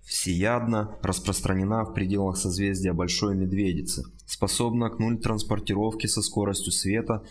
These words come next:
на расстоянии до трёх световых секунд с частотой двадцать-тридцать минут. Самцы чрезвычайно редки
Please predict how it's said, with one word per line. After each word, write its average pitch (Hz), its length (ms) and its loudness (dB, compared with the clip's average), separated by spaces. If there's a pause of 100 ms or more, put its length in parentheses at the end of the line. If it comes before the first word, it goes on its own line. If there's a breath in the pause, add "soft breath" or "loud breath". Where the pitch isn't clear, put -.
(160 loud breath)
на 95 120 2
расстоянии 104 600 0
до 95 140 -2
трёх 101 260 -2
световых 90 480 -2
секунд 123 580 -2 (180 loud breath)
с - 60 -4
частотой 98 600 0
двадцать-тридцать 95 800 0
минут. 95 400 0 (260 loud breath)
Самцы 131 680 -2 (100)
чрезвычайно 95 760 0
редки 113 520 -2